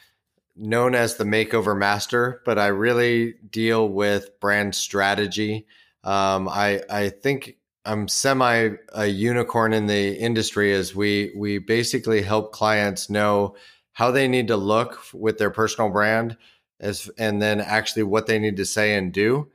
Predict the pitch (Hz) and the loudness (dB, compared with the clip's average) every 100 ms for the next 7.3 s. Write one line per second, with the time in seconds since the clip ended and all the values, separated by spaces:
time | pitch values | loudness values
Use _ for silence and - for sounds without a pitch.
0 | _ _ - 101 101 107 107 101 107 104 | _ _ -8 -4 0 0 0 2 0 0
1 | 107 101 98 98 90 98 98 98 - 95 | -2 0 0 0 2 2 0 -4 -2 0
2 | 95 92 98 95 87 98 98 95 92 - | 0 -2 -2 -2 0 0 2 2 -2 -6
3 | - 95 92 87 85 101 101 95 90 92 | -2 0 0 -2 0 2 2 0 0 0
4 | 98 98 92 95 95 87 - - 101 98 | 2 0 0 0 0 -2 -6 -4 0 0
5 | 95 92 92 92 92 101 101 95 95 92 | 0 -2 -2 -4 0 0 0 0 -2 0
6 | 90 98 92 92 95 92 87 - - 95 | -2 -2 0 2 2 0 -4 -8 -4 0
7 | 90 90 | 0 0